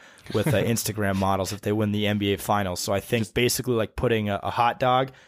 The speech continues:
Speaker 1: front of a bigger person, having him run on the treadmill, that's basically like Klay with Instagram models and yacht parties, uh, to win the N B A Finals.
Speaker 2: Was it
Speaker 1: So
Speaker 2: him that had the Instagram Live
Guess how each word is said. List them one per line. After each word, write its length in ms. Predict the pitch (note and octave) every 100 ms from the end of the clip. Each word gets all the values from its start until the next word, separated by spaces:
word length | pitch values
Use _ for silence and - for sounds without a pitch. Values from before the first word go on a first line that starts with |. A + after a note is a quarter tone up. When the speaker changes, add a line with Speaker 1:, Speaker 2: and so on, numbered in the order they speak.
| _
Speaker 1:
front 180 | - A#2
of 60 | G#2
a 80 |
bigger 240 | G2+ G#2+ A2
person, 380 | B2+ A#2+ - A2+
having 260 | A2+ A2
him 140 | G#2 G2+
run 160 | G#2
on 60 | G2+
the 60 |
treadmill, 460 | - - G#2+ A#2 A#2+
that's 140 | G#2+
basically 340 | - A2+ - A2
like 100 | G2
Klay 260 | - G#2+ G2+
with 120 | -
Instagram 500 | A2+ - G#2+ G2+ G2
models 320 | G2 F#2 F2+
and 80 | G2
yacht 220 | G2 E2
parties, 480 | - F2+ E2+ E2+ -
uh, 140 | F#2 F2+
to 80 | G2
win 140 | G2
the 140 | F#2 F2+
N 80 | F2+
B 100 | E2+
A 60 |
Finals. 320 | - F2+ E2
Speaker 2:
Was 140 | B2+ C#3
it 40 |
Speaker 1:
So 40 | B2+
Speaker 2:
him 160 | D3+ D#3+
that 100 | C#3+
had 160 | D#3
the 120 | D3 B2+
Instagram 460 | C#3 C#3 C#3 C3+
Live 280 | C3+ C3+ C3+